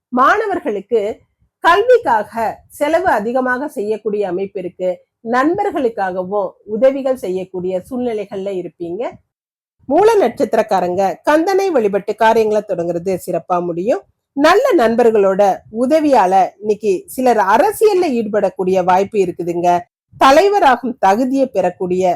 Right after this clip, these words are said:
நல்ல சூழ்நிலைகள் இருக்கும். உறவினர்களோட அன்பும் பாராட்டும் இருக்கும்.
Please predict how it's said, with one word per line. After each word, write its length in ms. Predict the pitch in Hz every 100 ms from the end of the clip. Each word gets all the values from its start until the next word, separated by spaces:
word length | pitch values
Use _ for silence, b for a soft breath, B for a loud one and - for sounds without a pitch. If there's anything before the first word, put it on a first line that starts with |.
| -
நல்ல 340 | - 214 269 339
சூழ்நிலைகள் 640 | - 254 269 240 220 214
இருக்கும். 440 | 185 170 185 175 180 _ -
உறவினர்களோட 760 | 277 403 453 415 269 208 196 196 175 175
அன்பும் 380 | 220 254 269
பாராட்டும் 540 | 139 175 190 185 190 175
இருக்கும். 420 | 175 165 170